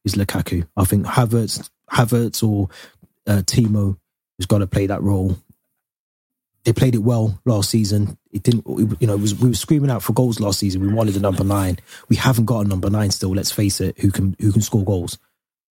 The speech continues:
Play Havertz. Put him in that position. If it's not working, maybe bring Lukaku off the bench. But starting him, I think it, it's a, it's a recipe for disaster,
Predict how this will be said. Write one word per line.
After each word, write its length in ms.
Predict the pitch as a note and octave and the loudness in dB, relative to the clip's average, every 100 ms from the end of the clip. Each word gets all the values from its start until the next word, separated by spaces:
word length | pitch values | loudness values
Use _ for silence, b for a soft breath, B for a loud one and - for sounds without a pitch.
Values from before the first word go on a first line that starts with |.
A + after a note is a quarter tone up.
| _ _ _ | _ _ _
Play 180 | - A#2+ | 0 2
Havertz. 460 | A2 A2+ F#2+ - - | 2 0 -4 -6 -2
Put 140 | D#3+ | 0
him 100 | C#3 | 2
in 80 | C3 | 0
that 120 | A#2 | -2
position. 520 | - - G2+ G2+ G2 - _ _ _ _ _ _ _ _ _ - | -2 -2 -2 -2 -2 -4 _ _ _ _ _ _ _ _ _ -2
If 100 | A#2+ | 0
it's 100 | G#2+ | 0
not 140 | D3+ | 0
working, 340 | A#2 A2+ - A#2 | 0 0 0 0
maybe 180 | A#2+ | 0
bring 220 | A2+ C3 B2 | 0 0 0
Lukaku 400 | A2+ A#2 A2+ A#2 | 0 -2 0 -2
off 140 | G#2 | -2
the 80 | F#2+ | -2
bench. 360 | C3 G#2+ - | 0 0 -2
But 240 | - F#2 F2 _ _ _ _ | -2 -2 -4 _ _ _ _
starting 440 | - - B2+ G#2+ | -2 2 2 0
him, 120 | G#2 G2 | 0 0
I 40 | |
think 280 | - A2 G2 | 2 0 0
it, 120 | F#2 | -2
it's 200 | F#2 - | -4 -2
a, 100 | F#2+ | -4
it's 200 | - - | -4 -2
a 120 | G2 | -2
recipe 360 | F#2 F#2 - G2 | 0 -2 0 -2
for 140 | - | -2
disaster, 460 | F#2 F2+ F2+ - | -4 -4 -4 -4